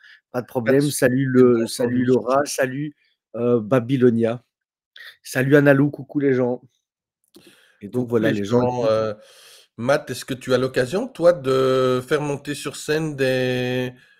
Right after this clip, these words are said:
Speaker 2: des... des commentaires ou pas ? Du coup, ce serait intéressant de voir comme on co-stream tous les deux.
Speaker 1: Alors, est-ce que
Speaker 2: Si
Speaker 1: moi, je peux,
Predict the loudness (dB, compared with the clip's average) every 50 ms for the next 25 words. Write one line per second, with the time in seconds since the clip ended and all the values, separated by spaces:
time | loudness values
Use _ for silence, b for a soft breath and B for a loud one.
0 | b b b b b _ -20 -10 -6 -6 -4 -2 -2 -2 -2 -2 -2 -4 -4 -6
1 | -6 -10 _ _ _ _ _ _ _ _ _ -12 -12 -6 -4 -4 -2 -2 -2 -2
2 | 0 0 0 0 0 -2 -6 -4 0 2 2 2 0 -4 -10 -10 -12 -10 -10 -10
3 | -10 -10 -6 -6 -6 -4 -4 -6 -6 -6 -8 -8 -8 -8 -6 -4 -6 -6 -6 -2
4 | 0 2 2 2 0 -2 -4 -4 -4 -2 -2 -4 -6 -6 -8 -10 _ -2 -2 -2
5 | -2 -4 -8 -12 -10 -8 -8 -8 -8 -10 -8 -6 -6 -6 -4 -4 -4 -4 -4 -8
6 | _ B B B B B B B B B B -14 -12 -12 -10 -10 -12 -12 -14 -18
7 | -18 -16 -14 -10 -8 -8 -6 -6 -6 -6 -8 -10 -14 -16 _ -10 -6 -6 -4 -4
8 | -4 -4 -6 -6 -6 -6 -8 -10 -12